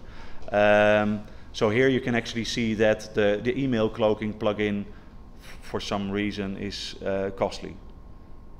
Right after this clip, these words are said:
I don't really understand why, but okay, um, it's costly. Um, well, and finally, I, I, um, came up with the idea, and, and, um, it was not implemented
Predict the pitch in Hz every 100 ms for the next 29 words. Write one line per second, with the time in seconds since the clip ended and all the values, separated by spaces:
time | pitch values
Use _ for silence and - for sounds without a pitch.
0 | - - - - 110 101 107 - - 104
1 | 95 98 92 - 95 95 110 139 117 120
2 | 117 92 170 - 101 101 98 98 - -
3 | - - - - - - 110 - 95 -
4 | 85 - - - - - - - - -
5 | - - 127 131 139 143 147 147 143 -
6 | 147 135 143 151 156 156 147 143 143 127
7 | 131 131 131 120 123 123 120 117 117 113
8 | 113 113 113 110 107 107 107 104 - -
9 | - - - - - - 135 135 135 123
10 | 120 - - 110 - 120 113 120 131 139
11 | 113 110 107 110 110 107 - 107 104 104
12 | 104 104 101 - 123 110 123 123 123 120
13 | 113 113 110